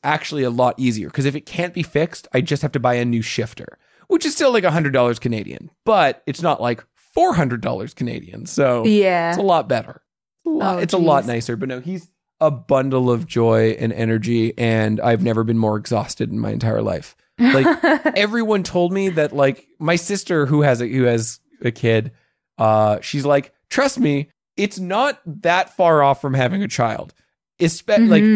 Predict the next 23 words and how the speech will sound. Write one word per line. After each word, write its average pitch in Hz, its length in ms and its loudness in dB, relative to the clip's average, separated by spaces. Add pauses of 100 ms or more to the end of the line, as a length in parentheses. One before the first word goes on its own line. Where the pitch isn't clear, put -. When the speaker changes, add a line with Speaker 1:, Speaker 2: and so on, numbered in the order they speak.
(100)
Speaker 1:
like, 190 80 2
it's 220 140 -4
a 240 60 -4
child. 190 680 0
It's 190 180 0
gonna 226 280 2
s-, 175 240 -2
cry. 196 600 0
It's - 180 -4
gonna - 240 0
poop - 640 -8
and 123 320 -4
pee. 202 540 -8 (300)
It's 143 220 -2
going 139 340 0
to, 120 380 0
like, 117 380 0
need 131 280 2
to 131 80 -2
be 117 220 0
played 190 420 -2
with 190 180 0
at - 80 -8